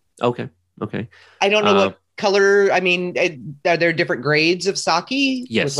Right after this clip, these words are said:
Speaker 2: like, different clarity? Okay.
Speaker 1: Yep. Yep.
Speaker 2: Um, I just assumed that they were drinking sake.
Speaker 1: Okay. Uh, thanks her for reading the letters previous night and that it was like having him back.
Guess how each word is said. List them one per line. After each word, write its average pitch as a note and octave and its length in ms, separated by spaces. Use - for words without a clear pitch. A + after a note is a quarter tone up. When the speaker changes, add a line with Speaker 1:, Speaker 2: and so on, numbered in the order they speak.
Speaker 2:
like, C3 120
different E3 380
clarity? G3+ 760
Okay. D3 160
Speaker 1:
Yep. G2+ 140
Yep. A2 160
Speaker 2:
Um, F3 300
I G3+ 160
just D#4+ 200
assumed D#3 360
that D3 100
they D3 120
were C3+ 120
drinking A#2+ 360
sake. G#2+ 340
Speaker 1:
Okay. G#2+ 260
Uh, G2+ 460
thanks A2 260
her B2 100
for A#2+ 160
reading G2+ 460
the F#2+ 200
letters G2 300
previous F#2 480
night D#3+ 500
and G2+ 220
that F#2+ 280
it G#2 100
was G2 220
like G2+ 140
having F#2 240
him F#2 220
back. - 420